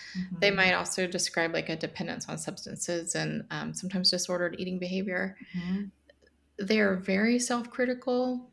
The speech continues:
Speaker 2: and they believe they need that criticism to continue being successful or to get things done.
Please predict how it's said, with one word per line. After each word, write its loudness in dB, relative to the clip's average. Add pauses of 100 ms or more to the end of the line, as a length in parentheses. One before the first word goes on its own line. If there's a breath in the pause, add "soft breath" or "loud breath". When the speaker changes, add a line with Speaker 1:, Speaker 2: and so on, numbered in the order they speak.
(120)
Speaker 2:
and 4
they 4
believe 4
they 4
need -4 (600)
that 0
criticism -2
to -12
continue -2
being -4
successful -2
or 2
to -8
get -6
things -6
done. -2